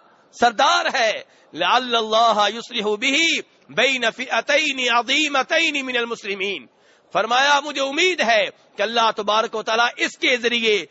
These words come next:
دو مسلمان گروہوں میں صلح کروائیں گے۔ کن کے درمیان؟ مسلمان۔ اللہ کے رسول نے کیا کہا ہے؟ دو مسلمان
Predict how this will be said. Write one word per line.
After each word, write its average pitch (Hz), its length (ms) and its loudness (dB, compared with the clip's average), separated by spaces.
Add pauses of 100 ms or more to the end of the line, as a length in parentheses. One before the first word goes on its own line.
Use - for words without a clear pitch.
(220)
دو 247 680 4
مسلمان 240 920 0
گروہوں 233 340 2
میں 220 120 -2
صلح 202 260 0
کروائیں 165 440 -4
گے۔ 110 140 -8 (1000)
کن 233 180 0
کے 254 100 0
درمیان؟ 254 500 2 (1120)
مسلمان۔ 254 640 2
اللہ 226 200 2
کے 233 60 -10
رسول 254 160 -2
نے 254 100 2
کیا 262 160 2
کہا 247 240 2
ہے؟ 302 60 2
دو 262 240 4
مسلمان 285 460 0